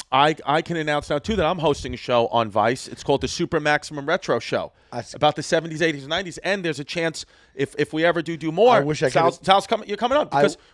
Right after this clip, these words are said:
Speaker 1: we talk about wrestling.
Speaker 2: Yeah, oh,
Speaker 1: Chris
Speaker 2: really?
Speaker 1: Gethard was on in the, in the, in the trailer.
Speaker 2: I
Speaker 1: that
Speaker 2: saw,
Speaker 1: came.
Speaker 2: I saw that.
Speaker 1: We talk about wrestling.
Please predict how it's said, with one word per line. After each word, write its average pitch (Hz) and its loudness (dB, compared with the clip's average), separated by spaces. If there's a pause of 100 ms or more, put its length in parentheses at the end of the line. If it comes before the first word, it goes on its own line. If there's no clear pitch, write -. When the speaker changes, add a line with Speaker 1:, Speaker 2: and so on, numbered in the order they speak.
(120)
Speaker 1:
we 151 0
talk 214 8
about 220 8
wrestling. 190 4 (100)
Speaker 2:
Yeah, 131 -12 (160)
oh, 135 0
Speaker 1:
Chris 143 8
Speaker 2:
really? 135 6
Speaker 1:
Gethard 190 6
was 196 2
on 190 6
in 170 -2
the, 165 2
in 156 0
the, 151 2
in 147 -2
the 143 0
trailer. 185 0
Speaker 2:
I 196 4
Speaker 1:
that 196 0
Speaker 2:
saw, 226 4
Speaker 1:
came. 220 12
Speaker 2:
I 190 10
saw 220 2
that. 180 6
Speaker 1:
We - 4
talk 226 8
about 226 6
wrestling. 190 4